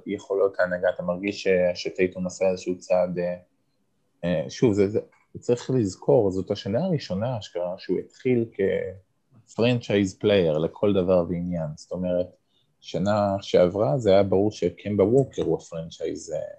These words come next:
פלייר, או לפחות ה-number one, אה, option, אה,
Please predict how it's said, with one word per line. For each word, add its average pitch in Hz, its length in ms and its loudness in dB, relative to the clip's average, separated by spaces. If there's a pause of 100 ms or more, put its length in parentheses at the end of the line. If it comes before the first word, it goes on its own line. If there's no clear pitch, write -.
(160)
פלייר, 80 280 0
או 80 240 -2
לפחות - 340 -4
ה-number 85 880 -2
one, 87 320 0
אה, 85 160 -2 (180)
option, - 300 -8 (760)
אה, 82 60 -12